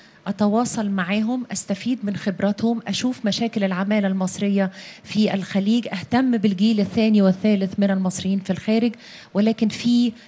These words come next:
رسالة أو ملف مهم جدًا، وهو الهوية الوطنية اللي لازم ننقلها للمصريين في الخارج. فدايمًا في كلامي معاهم بقول لهم إن إحنا دولة، دولة مصر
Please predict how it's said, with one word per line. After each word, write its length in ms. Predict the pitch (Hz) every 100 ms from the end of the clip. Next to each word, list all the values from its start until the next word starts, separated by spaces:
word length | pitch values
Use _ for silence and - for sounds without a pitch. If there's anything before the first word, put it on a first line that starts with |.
| _ - 214
رسالة 460 | 202 226 220 214
أو 220 | - 214
ملف 440 | 196 202 220 233 220
مهم 400 | 196 190 226 214
جدًا، 500 | 190 220 185 220 226 226 - - -
وهو 460 | 202 202 208 208 -
الهوية 840 | 202 170 202 202 247 220 175 170 -
الوطنية 880 | 202 185 208 214 214 220 226 233 226
اللي 180 | 196 190
لازم 480 | 196 233 190 208 190
ننقلها 400 | 185 208 208 202
للمصريين 500 | 196 185 180 196 190
في 100 | 190
الخارج. 400 | 180 175 170 175 - _ - - -
فدايمًا 520 | - 233 311 285 233
في 180 | 214 214
كلامي 380 | 208 208 226 220
معاهم 520 | 180 190 190 233 247 175
بقول 280 | 208 202 185
لهم 280 | 185 196 233 - - - -
إن 100 | 220
إحنا 300 | 294 - 277
دولة، 460 | 214 262 262 254 277 - _ _ -
دولة 400 | 185 269 262 247 240 202
مصر 420 | 214 277 -